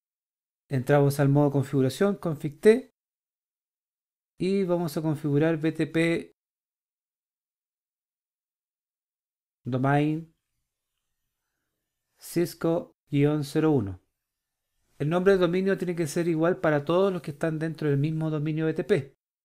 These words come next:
Vamos a configurar el B T P mode client, es decir, va a ser un cliente del protocolo B T P, lo que también va a producir de que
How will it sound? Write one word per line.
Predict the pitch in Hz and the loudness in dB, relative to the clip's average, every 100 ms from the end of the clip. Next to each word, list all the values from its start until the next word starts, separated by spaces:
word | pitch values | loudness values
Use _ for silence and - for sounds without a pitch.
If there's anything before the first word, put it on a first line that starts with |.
| _ _ _ _ _ _ _ _ _ | _ _ _ _ _ _ _ _ _
Vamos | 151 160 160 | 0 2 0
a | |
configurar | 156 135 139 143 151 | -2 0 2 2 2
el | 139 | 0
B | 139 | 0
T | 143 | 2
P | 143 143 | 2 4
mode | 143 147 147 147 - _ _ _ _ _ _ _ - | 2 2 2 2 -2 _ _ _ _ _ _ _ 2
client, | 202 175 143 165 175 _ _ - | 4 4 2 -2 -8 _ _ -6
es | 131 | -4
decir, | 131 - 147 | -4 -4 -2
va | 135 | -4
a | |
ser | - 147 | -2 -2
un | 143 | -2
cliente | 139 135 147 196 208 165 147 | -4 -4 -2 -2 -2 -2 0
del | 147 143 | 0 0
protocolo | 143 139 139 143 139 | -4 -2 0 2 2
B | 135 | 0
T | 135 | -2
P, | 139 156 - _ _ _ _ _ _ _ _ _ _ _ _ _ _ _ _ _ _ _ _ _ _ _ _ _ _ _ _ _ _ - | -4 -4 -6 _ _ _ _ _ _ _ _ _ _ _ _ _ _ _ _ _ _ _ _ _ _ _ _ _ _ _ _ _ _ -6
lo | 131 | -2
que | 139 | -2
también | 135 135 147 156 165 143 - _ _ | 0 0 0 -2 -8 -16 -20 _ _
va | 143 | -4
a | 143 | 0
producir | 135 131 123 147 | 0 0 -2 -2
de | 143 139 | 0 0
que | 131 143 151 139 | 2 2 0 -6